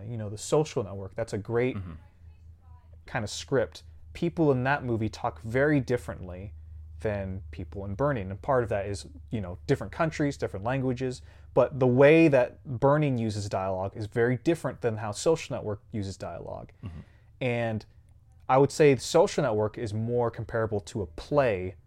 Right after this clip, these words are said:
Speaker 1: whereas Burning is more comparable to, um, a piece of literature, like a p-, like a book to sit down and read. That's not saying that Burning is better. That's saying it, to me, sounds like dialogue that I can read off out of, like, you know, a twelve thousand page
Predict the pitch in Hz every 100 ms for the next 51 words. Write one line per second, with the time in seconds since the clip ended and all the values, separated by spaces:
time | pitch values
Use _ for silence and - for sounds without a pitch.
0 | - - - - 117 113 104 107 139 147
1 | 139 117 110 113 113 110 104 120 - 110
2 | 104 104 - 123 107 104 98 - - -
3 | - - - - 107 101 92 90 - -
4 | - - - - - - - 139 110 104
5 | 110 101 - 78 78 - - 113 - -
6 | 139 123 107 - 160 - 139 - - 185
7 | - 131 117 101 101 92 135 165 160 131
8 | 156 127 113 113 101 113 110 98 - 117
9 | 98 110 107 - 107 101 - - - -
10 | 143 - - 139 131 156 151 131 113 -
11 | - - - 143 131 113 117 113 110 107
12 | 104 - - - - 104 104 107 101 117
13 | 117 104 - 120 110 110 107 - 107 -
14 | 120 101 92 - 120 113 123 107 107 101
15 | 113 101 95 -